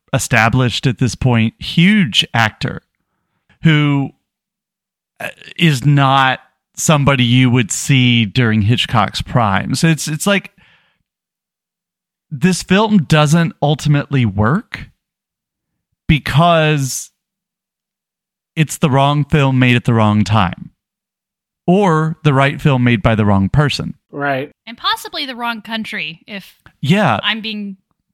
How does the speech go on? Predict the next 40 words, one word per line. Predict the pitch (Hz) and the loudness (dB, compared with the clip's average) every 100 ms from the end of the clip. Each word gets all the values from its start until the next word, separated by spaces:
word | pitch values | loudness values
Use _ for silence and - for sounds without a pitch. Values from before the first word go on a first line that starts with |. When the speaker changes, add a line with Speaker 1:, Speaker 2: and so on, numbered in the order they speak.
| - | 0
Speaker 1:
But | 185 | 2
it's | 214 | 2
Speaker 3:
completely | 220 196 | -4 -6
honest. | 180 170 156 170 | -8 -8 -8 0
Speaker 1:
but | 196 | 0
it's | 175 | 2
also | 240 226 | 0 2
very | 165 151 147 110 | 2 4 2 0
good | 90 113 92 85 | 2 2 2 0
because | 82 147 160 131 | -2 0 0 0
it's | 139 | 0
a | 123 | 0
Hitchcock | 143 190 131 104 107 | 0 0 0 0 0
movie, | 95 80 | -2 -2
so | - 98 | -2 -2
of | 95 | 0
course | 160 139 117 | -2 -2 -2
it | |
is. | 98 90 - - - - | -4 -4 -6 -8 -20 -4
<laughs> | 156 - 196 - - 202 - 202 - _ 170 - - - | -2 0 -2 -2 -2 -4 -2 -4 -4 _ -8 -8 -14 -10
Speaker 3:
Yeah. | 220 190 175 190 _ _ _ _ _ _ _ _ _ _ _ _ _ _ _ _ | -6 -4 -6 -10 _ _ _ _ _ _ _ _ _ _ _ _ _ _ _ _
Tell | - 381 | -2 0
Speaker 1:
That's | 453 | 2
Speaker 3:
us, | 175 - | 0 -2
Speaker 1:
it. | |
Speaker 3:
tell | - 403 | 0 2
Speaker 1:
Good | |
Speaker 3:
us | 381 | 2
Speaker 1:
night. | 370 | 2
Speaker 3:
what | 453 | 0
the | 403 | -2
movie's | 349 349 349 285 | -2 -2 -2 -2
about, | 226 262 262 180 165 - | -2 0 0 -4 -8 -14
because | 240 247 | -12 -6
I | 262 | -4
don't | 294 339 | -4 -6
think | 349 302 | -6 -6
people | 277 - | -6 -2
Speaker 1:
You | |
Speaker 3:
are | 262 | 2